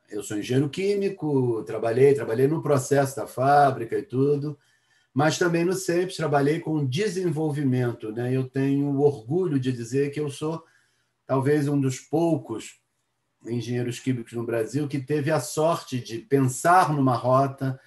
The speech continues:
levar pro laboratório, ampliar essa rota em planta piloto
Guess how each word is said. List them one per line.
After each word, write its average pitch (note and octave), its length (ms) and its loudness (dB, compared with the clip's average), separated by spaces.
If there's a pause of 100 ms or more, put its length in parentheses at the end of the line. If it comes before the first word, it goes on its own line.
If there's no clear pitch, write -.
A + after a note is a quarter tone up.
(200)
levar D3 420 2
pro C#3+ 120 -4
laboratório, C3 1080 0 (280)
ampliar C#3 720 6
essa C#3 280 0
rota C3 420 0
em A#2+ 60 -2
planta A#2+ 300 -8
piloto C3 680 0